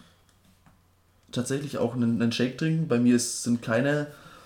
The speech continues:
Kohlenhydrate mit drin, die versuche ich dann über die Nahrung aufzunehmen, indem ich viel Reis esse oder Nudeln oder sowas. Bei mir ist es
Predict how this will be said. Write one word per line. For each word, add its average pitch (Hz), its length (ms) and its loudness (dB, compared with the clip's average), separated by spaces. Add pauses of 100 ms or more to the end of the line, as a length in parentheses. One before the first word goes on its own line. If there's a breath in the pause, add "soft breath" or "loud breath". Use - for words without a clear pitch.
(180 loud breath)
Kohlenhydrate 143 600 4
mit 135 200 -4
drin, 139 160 0
die 127 80 0
versuche 123 260 -2
ich - 20 -8
dann 120 100 0
über 117 120 2
die 117 60 2
Nahrung 123 280 2
aufzunehmen, 123 420 0
indem 117 280 2
ich 113 100 -2
viel 117 140 -2
Reis 117 260 0
esse 120 200 -2
oder 110 100 -2
Nudeln 139 300 2
oder 156 160 0
sowas. 160 480 -2 (680 loud breath)
Bei 123 80 2
mir 120 340 8
ist 117 160 -2
es - 680 -2